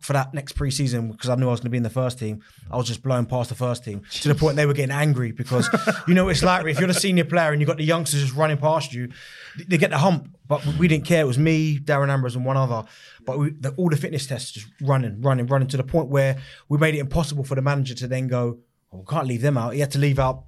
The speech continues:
some of the other players because these guys have come back in unbelievable shape. How can I just let, let them go back to the youth team? So from that mo-, moment, every single preseason I worked hard, tried to get better and better to the point where, like, I became one of the main players in the team,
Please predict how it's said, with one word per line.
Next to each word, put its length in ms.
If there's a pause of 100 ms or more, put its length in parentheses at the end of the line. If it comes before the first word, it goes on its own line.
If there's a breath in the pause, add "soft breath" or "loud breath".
some 160
of 60
the 80
other 100
players 260
because 320 (360 loud breath)
these 140
guys 180
have 120
come 160
back 220
in 300 (200)
unbelievable 460
shape. 320 (100)
How 140
can 160
I 60
just 300 (680 soft breath)
let, 180
let 100
them 100
go 120
back 140
to 60
the 60
youth 220
team? 200
So 100
from 180
that 180
mo-, 220
moment, 400
every 220
single 240
preseason 360
I 40
worked 300
hard, 260 (300 loud breath)
tried 120
to 60
get 160
better 180
and 100
better 220
to 100
the 60
point 280
where, 360 (480 loud breath)
like, 120
I 40
became 260
one 120
of 20
the 60
main 220
players 260
in 60
the 60
team, 280